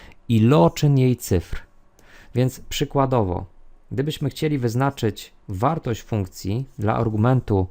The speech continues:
równego dziesięć, no to musielibyśmy pomnożyć cyfry i otrzymujemy wartość. Gdybyśmy chcieli określić wartość funkcji dla jedenastu, to trzeba wymnożyć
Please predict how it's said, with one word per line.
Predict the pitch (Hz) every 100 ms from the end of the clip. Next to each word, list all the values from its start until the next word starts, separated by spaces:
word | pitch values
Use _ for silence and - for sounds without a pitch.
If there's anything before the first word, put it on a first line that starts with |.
| -
równego | 107 101 113 113 104
dziesięć, | 101 92 156 190 208 - - -
no | 156
to | 170
musielibyśmy | 165 139 151 143 135 135
pomnożyć | 123 120 113 113 101 -
cyfry | 123 - 113 110 - _ _ _ _ -
i | 220
otrzymujemy | 151 - 110 92 92 95 90
wartość. | 85 85 - 85 - - - - - - - - - - - - -
Gdybyśmy | 104 151 151 143 139
chcieli | - 135 127
określić | 117 - 120 - 101
wartość | 104 120 113 101
funkcji | - 98 - 95
dla | 90
jedenastu, | 98 135 190 208 - 151
to | 120
trzeba | - 110 104
wymnożyć | 104 98 98 92 90 -